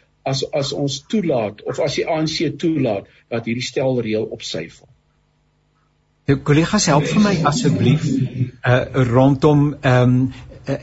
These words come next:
Speaker 2: het ek dit reg dat van vandag af 'n beleidskonferensie van die A N C plaasvind? Ek, ek het gevoel, professor Pieter plaas 'n bietjie in die toekoms, maar my verstaan was,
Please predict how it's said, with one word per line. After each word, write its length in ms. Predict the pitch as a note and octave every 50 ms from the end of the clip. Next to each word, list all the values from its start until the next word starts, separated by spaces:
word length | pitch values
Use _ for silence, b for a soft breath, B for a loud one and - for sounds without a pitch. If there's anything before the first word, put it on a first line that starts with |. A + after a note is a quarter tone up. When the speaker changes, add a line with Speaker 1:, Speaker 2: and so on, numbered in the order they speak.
| - B2 C3+ - -
Speaker 2:
het 180 | D3+ C3+ C3+
ek 140 | F3 F#3 -
dit 160 | - A3+ A3+
reg 300 | E3+ C3 C3 C#3 C3 -
dat 180 | - C3+ B2 -
van 180 | - - C#3 B2+
vandag 500 | - B2 A2 F#2+ A#2 A#2 A2+ - - -
af 300 | C#3 C3+ A#2 - - -
'n 260 | - - - C3+ A2+
beleidskonferensie 960 | G#2+ A2+ A2 A2+ A2+ A2 - - C#3 B2+ A2 - A#2 G#2 G#2 G#2+ F#2+ - G#2+
van 120 | - G#2+
die 120 | G#2+ G#2+ G2+
A 140 | G2+ A2+ G#2+
N 40 |
C 200 | F#2+ - - G#2+ G2 -
plaasvind? 460 | A2+ G2+ F#2+ F#2+ - - G#2+ G2 G2
Ek, 160 | G2 G2 -
ek 160 | - A2 G2+
het 120 | G#2+ G2+ -
gevoel, 360 | - C3 - - C3+ A#2+ A2 - B B B B B B
professor 320 | - C3 A#2 A#2 A2+ B2+
Pieter 260 | A2+ D3 C3+ B2+ C#3+ A2
plaas 280 | - C#3 B2+ B2 -
'n 40 | B2
bietjie 220 | A#2+ A2+ - C3
in 60 | A#2+ A2+
die 60 | A2+
toekoms, 400 | E3 D#3+ - C#3 C#3 D3+ - -
maar 160 | B2+ A#2+ A#2
my 140 | A#2 A#2 A#2
verstaan 460 | - B2 A2+ - - C#3+ C3+ C3+ B2+
was, 240 | A#2 A#2+ A#2+ -